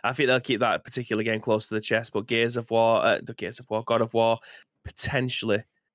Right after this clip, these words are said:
I could see move over. But I mean, Go-, God of War and The Last of Us,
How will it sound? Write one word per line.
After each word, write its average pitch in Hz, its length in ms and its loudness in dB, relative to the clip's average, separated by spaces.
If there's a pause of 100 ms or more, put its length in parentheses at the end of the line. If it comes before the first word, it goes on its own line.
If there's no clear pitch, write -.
(300)
I - 100 -10
could 117 220 -2
see 110 220 0
move 110 280 -2
over. 110 240 0
But 107 160 0
I 107 60 0
mean, 110 280 0
Go-, - 300 2
God 143 240 0
of 123 120 -2
War 113 260 4
and 113 160 0
The 110 80 0
Last 113 260 -2
of - 80 -12
Us, - 300 -6